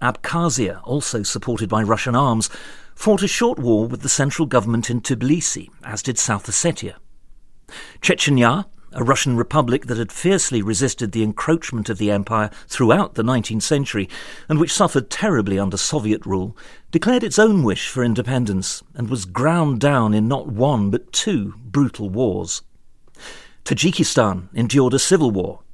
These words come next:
in part a fallout from the civil war raging in Afghanistan, with which it shared a border, and on, and on. In two thousand and seven, Russia launched a cyber attack against Estonia,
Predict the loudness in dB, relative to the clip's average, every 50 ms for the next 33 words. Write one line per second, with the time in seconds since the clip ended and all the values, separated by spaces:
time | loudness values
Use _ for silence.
0 | -16 -10 -8 -8 -6 -4 -4 -4 -4 -4 -4 -2 0 2 2 2 0 -2 -4 -4
1 | -4 -4 -4 -4 -4 -4 -4 -2 -2 0 0 0 0 0 0 0 0 -2 -2 -2
2 | 0 0 0 0 -2 -2 -2 0 0 0 0 -2 -2 -4 -4 -6 -6 -12 -16 -18
3 | -18 -10 -6 -4 -2 -2 -2 -2 -4 -6 -6 -4 -6 -4 -4 -6 -4 -2 0 0
4 | 0 -2 -4 -8 -12 -18 -20 -20 -12 -6 -4 -2 2 2 2 0 0 -6 -8 -12
5 | -18 _ -20 -20 -20 -16 -10 -6 -2 0 0 0 0 -2 -12 -16 -20 -20 _ -20
6 | -20 -20 -20 -20 -20 -20 -20 -20 -18 -18 -18 -18 -18 -20 -20 -10 -4 -2 -2 2
7 | 2 2 4 6 6 6 6 6 4 2 2 2 2 2 2 2 2 -2 -4 -4
8 | -6 -12 -14 -4 2 2 2 4 4 2 4 4 6 6 4 4 2 0 -2 -2
9 | -2 -2 -2 0 0 2 2 2 2 4 2 2 2 0 -2 -4 -4 -4 -6 -4
10 | -2 -2 -2 -2 -4 -4 -4 -4 -2 0 2 2 2 2 0 -4 -6